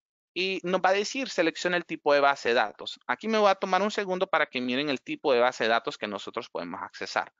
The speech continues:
Con Starter solamente tienes acceso a archivo de texto y Excel. Con Professional ya tienes las demás, lo que es documentos X M L, Excel Online, a-, Access, S Q L,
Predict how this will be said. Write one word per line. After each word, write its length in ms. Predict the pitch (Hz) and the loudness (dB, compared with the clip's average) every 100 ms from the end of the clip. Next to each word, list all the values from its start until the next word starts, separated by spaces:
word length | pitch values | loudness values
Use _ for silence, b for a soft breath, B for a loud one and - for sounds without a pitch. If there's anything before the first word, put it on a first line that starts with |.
| _ _ _ _ _ _ _ _ | _ _ _ _ _ _ _ _
Con 240 | 170 190 | 0 0
Starter 560 | - 208 247 - 233 - _ _ | 2 2 4 0 -2 -6 _ _
solamente 540 | - 202 202 202 202 190 | -4 2 2 0 -4 -4
tienes 280 | 180 185 - | -4 -2 -4
acceso 460 | - 180 - 165 - | 0 0 2 2 4
a 320 | 120 107 - - - | 4 4 2 -4 -4
archivo 380 | 208 - 214 208 | -2 -2 0 0
de 100 | - | 0
texto 440 | 214 - - 196 | -4 -4 -4 -4
y 120 | - 127 | -4 -8
Excel. 420 | - 165 101 - _ _ _ _ _ | -2 -2 -2 -6 _ _ _ _ _
Con 180 | 170 175 | 0 2
Professional 540 | 180 185 202 202 185 | 2 2 2 0 0
ya 80 | 160 | 0
tienes 280 | 165 165 156 | 0 -2 0
las 140 | 107 | 0
demás, 400 | 101 110 120 - | 0 -2 -2 -4
lo 140 | 95 95 | -10 -8
que 80 | 101 | -8
es 100 | - | -8
documentos 540 | 107 104 104 - 110 | -8 -8 -8 -6 -8
X 260 | 92 101 95 | -8 -10 -12
M 340 | 101 139 190 | -4 0 2
L, 320 | 185 180 180 B B B B - | 2 0 -2 B B B B -4
Excel 600 | 110 - - 135 123 107 - | -4 -2 0 2 4 0 -2
Online, 720 | 104 107 170 196 180 180 180 - _ _ _ | 0 2 4 4 4 0 -6 -12 _ _ _
a-, 480 | - 110 - - 139 | 0 0 0 2 4
Access, 680 | 175 - 165 160 - - - _ _ _ _ _ _ - | 2 0 0 0 -2 -16 -20 _ _ _ _ _ _ -20
S 300 | - 190 185 - | -12 -10 -12 -4
Q 240 | 175 170 | 0 2
L, 120 | 170 | 0